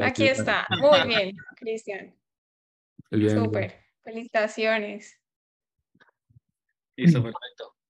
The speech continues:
Speaker 3: Bueno, igual, eh, vamos a seguir respondiendo preguntas. En realidad tenemos el tiempo y queremos hacerlo. Entonces, los que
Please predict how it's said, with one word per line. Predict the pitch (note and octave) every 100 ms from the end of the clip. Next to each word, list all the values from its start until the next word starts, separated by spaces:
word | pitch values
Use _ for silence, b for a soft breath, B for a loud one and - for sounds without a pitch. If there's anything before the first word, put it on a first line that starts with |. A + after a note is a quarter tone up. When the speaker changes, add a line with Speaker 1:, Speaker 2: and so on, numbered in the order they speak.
| _ _ _ _ _ -
Speaker 3:
Bueno, | C#3 C#3
igual, | C3+ C#3 - _ _
eh, | D#3 C#3+
vamos | D3+
a | E3
seguir | D3
respondiendo | D#3 F#3 D3+ D#3+
preguntas. | E3 D3 E3
En | D#3
realidad | B2+ A#2
tenemos | A2+ C#3 D3
el | B2+
tiempo | A#2+ B2
y | C3
queremos | A#2+ B2
hacerlo. | B2+ A#2+ B2 C3
Entonces, | A2+ A#2 A2+ C3 C3+ - b b _ _ -
los | A#2+ A#2
que | B2